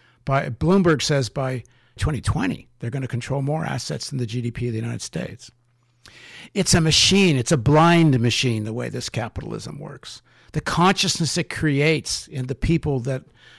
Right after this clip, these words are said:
are the elites and the people that manage these big institutions. They may individually understand how bloody insane it is, just the way Lester Ernest understood how insane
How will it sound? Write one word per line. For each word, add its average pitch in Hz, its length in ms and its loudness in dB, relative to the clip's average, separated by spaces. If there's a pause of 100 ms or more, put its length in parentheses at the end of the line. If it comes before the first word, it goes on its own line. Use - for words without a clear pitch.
(100)
are 131 160 0
the 123 140 0
elites 139 440 2
and 110 100 -4
the 104 60 -10
people 139 240 -2
that 139 140 -2
manage 131 540 0
these 135 180 -4
big 135 240 -6
institutions. 147 800 -8 (1000)
They 214 160 4
may 233 280 4
individually 190 840 2
understand 190 760 0
how 165 140 0
bloody 156 460 0
insane 185 480 2
it 147 100 0
is, 131 220 -6
just - 220 -4
the 196 80 -2
way 180 160 2
Lester 170 600 0
Ernest 170 440 0
understood 170 720 -4
how 160 240 0
insane 165 580 -4